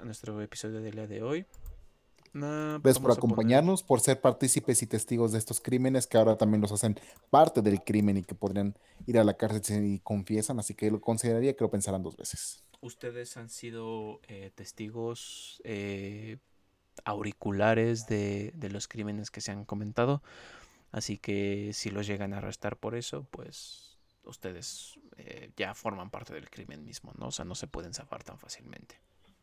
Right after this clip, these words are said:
Speaker 2: O sea, nos carga a todos, carnales, ¿cómo la ven?
Speaker 1: Exacto.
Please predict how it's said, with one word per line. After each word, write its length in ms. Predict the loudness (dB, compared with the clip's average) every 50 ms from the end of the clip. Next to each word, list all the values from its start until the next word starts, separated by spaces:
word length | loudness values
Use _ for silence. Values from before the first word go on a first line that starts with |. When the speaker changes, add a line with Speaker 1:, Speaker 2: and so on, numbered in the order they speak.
| _ -20 _ _ _
Speaker 2:
O 120 | -4 2
sea, 340 | 4 6 8 8 8 8 8
nos 180 | 8 6 6 8
carga 280 | 8 10 10 12 10
a 80 | 10 10
todos, 320 | 10 10 10 10 8 4
carnales, 480 | 4 2 2 4 4 4 4 2 2 0
¿cómo 220 | -2 -2 -2 0
la 120 | 0 0 0
ven? 160 | -2 -4 -8 -12 -18 _ _ _ _ _ _ _ -18 -14
Speaker 1:
Exacto. 680 | -6 -4 0 0 0 -2 -2 -10 _ -8 -6 -6 -6